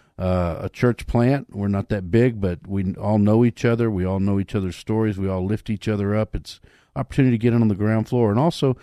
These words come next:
if you belong to another church and love your church, that's wonderful, but maybe you missed it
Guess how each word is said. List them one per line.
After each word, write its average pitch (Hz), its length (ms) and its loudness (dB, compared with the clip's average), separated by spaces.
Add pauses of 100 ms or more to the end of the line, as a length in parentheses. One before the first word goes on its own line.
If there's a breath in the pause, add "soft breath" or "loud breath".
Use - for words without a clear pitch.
(260 loud breath)
if 156 100 -4
you 185 160 -2 (400)
belong 139 320 4
to 131 80 4
another 120 260 4
church - 640 -2
and 95 360 -2
love 120 240 0
your 117 100 0
church, 117 320 -2
that's - 220 -4
wonderful, 117 380 0
but 95 120 -4
maybe 123 320 0
you 110 160 0
missed 120 320 -2
it - 180 -10